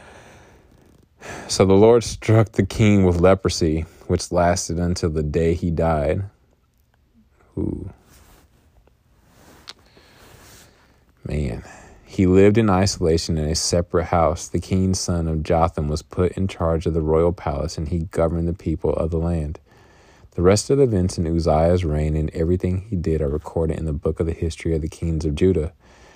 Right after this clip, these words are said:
When Uzziah died, he was buried with his ancestors in the city of David, and his son Jotham became the next king. Zechariah rules in Israel. Verse eight,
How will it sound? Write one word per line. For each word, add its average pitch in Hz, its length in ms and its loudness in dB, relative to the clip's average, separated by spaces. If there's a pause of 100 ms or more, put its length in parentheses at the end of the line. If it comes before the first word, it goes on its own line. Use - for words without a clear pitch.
(180)
When 80 160 0
Uzziah 80 480 4
died, 123 380 4
he 87 100 -2
was 85 160 0
buried 95 400 2
with 95 160 0
his 98 180 -2
ancestors 80 540 -2
in 78 80 -4
the 76 80 -2
city 82 300 0
of 85 120 2
David, 73 360 0
and 80 120 -4
his 82 140 -6
son 80 340 -2
Jotham 76 480 -2
became 73 540 -6 (160)
the 71 80 -8
next 69 600 -6 (260)
king. 73 400 -6 (1080)
Zechariah 107 580 4
rules 78 420 2
in 73 100 -8
Israel. 73 460 -6 (560)
Verse 78 280 -2
eight, 69 220 -4